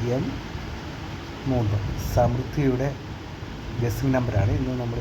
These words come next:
സെർച്ച് ചെയ്യുന്നത്. പതിനെട്ട് അഞ്ച് രണ്ടായിരത്തി ഇരുപത്തി അഞ്ചിലെ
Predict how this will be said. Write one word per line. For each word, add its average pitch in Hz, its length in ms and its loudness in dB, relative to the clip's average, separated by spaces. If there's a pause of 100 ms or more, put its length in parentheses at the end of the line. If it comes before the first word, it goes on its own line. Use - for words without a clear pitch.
സെർച്ച് 104 260 2
ചെയ്യുന്നത്. 104 360 4 (120)
പതിനെട്ട് 117 540 2
അഞ്ച് 110 320 0
രണ്ടായിരത്തി 113 600 0
ഇരുപത്തി 113 500 0
അഞ്ചിലെ 107 340 0